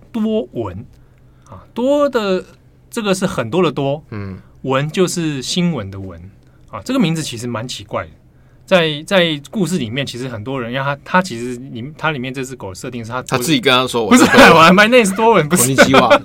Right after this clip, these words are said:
Speaker 1: <laughs> こんにちは。
Speaker 2: 它自己讲啊。
Speaker 1: <laughs> 不是啊，狗
Speaker 2: Scooby-Doo 这样。
Speaker 1: 它里面这只狗很正常，一般常识中的狗，它有一个项圈啊。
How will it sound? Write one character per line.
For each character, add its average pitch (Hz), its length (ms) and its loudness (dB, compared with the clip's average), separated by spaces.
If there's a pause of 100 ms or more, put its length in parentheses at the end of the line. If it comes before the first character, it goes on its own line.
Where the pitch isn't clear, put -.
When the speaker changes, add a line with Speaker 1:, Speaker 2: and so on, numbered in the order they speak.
Speaker 1:
<laughs> - 140 -8
こ - 100 2
ん - 60 6
に 196 40 2
ち 190 160 -4
は。 196 160 0 (1000)
Speaker 2:
它 165 100 2
自 247 140 4
己 - 120 6
讲 120 80 2
啊。 - 200 -2 (100)
Speaker 1:
<laughs> - 100 -6
不 220 200 -2
是 - 160 -8
啊， 196 160 2 (440)
狗 190 140 6 (400)
Speaker 2:
Scooby-Doo 190 880 0
这 110 80 -6
样。 107 180 -10
Speaker 1:
它 415 160 2
里 - 320 2
面 285 160 2
这 240 140 -2
只 226 140 -2
狗 147 200 -2
很 127 220 -12
正 180 220 4
常， 143 200 0 (320)
一 226 80 -4
般 220 240 6
常 147 280 -4
识 185 120 -4
中 160 160 2
的 143 120 0
狗， 104 180 -12 (540)
它 240 100 4
有 202 100 6
一 135 40 2
个 147 100 -4
项 156 240 0
圈 123 240 -8
啊。 104 80 -12